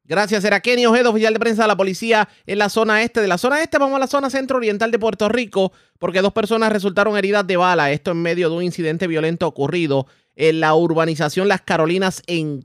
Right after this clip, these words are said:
Caguas. También en la zona de Caguas, señores, continúa el robo de catalíticos a varios vehículos en la zona. Y la información la tiene Vivian Polanco, oficial de prensa de la policía en Caguas. Saludos, buenas tardes.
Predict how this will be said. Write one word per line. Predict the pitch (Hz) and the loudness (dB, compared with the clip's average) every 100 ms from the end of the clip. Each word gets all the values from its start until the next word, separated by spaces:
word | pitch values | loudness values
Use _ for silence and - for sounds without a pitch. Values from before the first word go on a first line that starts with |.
| _ | _
Caguas. | 196 185 147 139 127 - | -2 -2 0 -2 -2 -2
También | 165 156 151 190 214 240 | 0 0 -2 -2 0 0
en | 220 | 0
la | 165 | 0
zona | 185 208 | 0 0
de | 202 | 0
Caguas, | 196 214 208 | -2 0 0
señores, | 196 180 220 196 - _ _ - | -2 -2 0 0 -6 _ _ -4
continúa | 190 180 175 165 175 208 | -2 -2 -2 -2 0 2
el | 214 175 | 2 2
robo | 180 185 208 214 | 2 4 4 2
de | 214 | 0
catalíticos | - 185 185 175 196 269 247 233 147 170 151 | 0 0 2 0 0 -2 -6 -10 -4 0 2
a | 135 | 2
varios | 143 233 247 | 2 0 0
vehículos | 226 240 277 - 196 190 196 - _ _ _ _ | 2 0 0 0 2 2 0 -4 _ _ _ _
en | 185 220 233 226 | -2 0 0 0
la | 208 | 0
zona. | - 170 190 254 254 _ _ | -2 -2 0 -2 -6 _ _
Y | 147 | -6
la | 139 139 | -2 -2
información | 135 127 139 131 127 190 220 175 | -2 -2 -2 -2 -2 0 0 0
la | 135 120 | -2 -2
tiene | 139 156 147 131 120 101 _ _ | -4 -4 -4 -2 -4 -6 _ _
Vivian | 165 180 175 156 | -4 0 0 0
Polanco, | 170 180 170 | 0 0 -2
oficial | 156 160 | -2 -4
de | 160 | -2
prensa | 165 170 | -2 0
de | 151 | 2
la | |
policía | 143 143 160 | 0 -2 -4
en | |
Caguas. | 165 175 165 151 | -2 -2 -2 -2
Saludos, | 147 165 | 0 2
buenas | 156 160 | 0 0
tardes. | 170 165 113 - | -2 -2 -4 -8